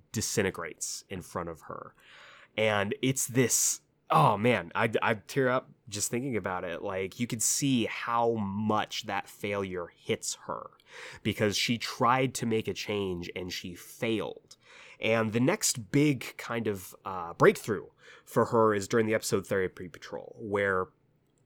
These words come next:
everyone is kind of putting their cards on the table, everyone's making realizations, and Rita makes this big realization in this episode where she kind of comes to grips with the idea that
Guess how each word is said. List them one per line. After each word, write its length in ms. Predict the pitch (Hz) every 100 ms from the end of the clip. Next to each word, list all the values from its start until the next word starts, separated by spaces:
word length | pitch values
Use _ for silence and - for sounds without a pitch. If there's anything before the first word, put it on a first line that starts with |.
| -
everyone 380 | 156 139 143 131
is 100 | 123
kind 160 | - 117
of 100 | 101
putting 220 | - 143 127
their 100 | 120
cards 280 | - 104
on 80 | 107
the 60 | 98
table, 340 | 165 160 143
everyone's 340 | 120 110 107 98
making 260 | 104 104
realizations, 720 | 101 101 87 107 117 120 110 - - -
and 200 | 127 113
Rita 360 | 240 302 117
makes 240 | 101 107 -
this 140 | 110
big 340 | 110 - 170 160
realization 880 | 139 143 120 98 107 101 101 78 - - -
in 140 | 113 110
this 180 | 101
episode 520 | 107 98 98 104 90 90
where 200 | 104 104
she 380 | - - 127
kind 380 | 123 - 147 185
of 100 | 180
comes 380 | - 160 165 147
to 100 | -
grips 380 | 120 196 - -
with 100 | 117
the 140 | 107
idea 420 | 101 98 104 104
that 360 | 98 98 95 95